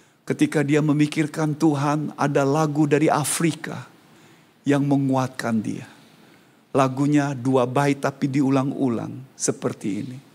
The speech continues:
Lagunya, "No one like him.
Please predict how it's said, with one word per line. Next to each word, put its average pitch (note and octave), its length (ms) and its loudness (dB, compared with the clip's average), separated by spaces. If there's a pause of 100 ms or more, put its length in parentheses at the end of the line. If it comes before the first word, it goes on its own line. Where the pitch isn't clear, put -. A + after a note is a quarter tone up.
(760)
Lagunya, C#3 800 0 (1400)
"No E3+ 400 6
one E3 400 0 (320)
like C#3 480 -2
him. G2+ 160 -8